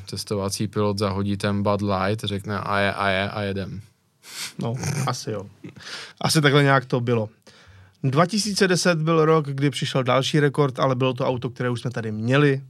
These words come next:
Speaker 2: jenom posílená varianta Veyronu, který se jmenoval Supersport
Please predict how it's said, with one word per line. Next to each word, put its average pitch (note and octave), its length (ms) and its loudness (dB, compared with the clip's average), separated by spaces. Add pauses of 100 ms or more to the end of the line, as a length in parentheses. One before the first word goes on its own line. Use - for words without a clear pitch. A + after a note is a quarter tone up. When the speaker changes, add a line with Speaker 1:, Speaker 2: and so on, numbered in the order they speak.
(200)
Speaker 2:
jenom A#2 300 -4 (440)
posílená D#3 560 2
varianta B2+ 400 0
Veyronu, D#3 640 6
který B2+ 340 0
se C3 140 -2
jmenoval C3 360 2 (200)
Supersport E3 920 2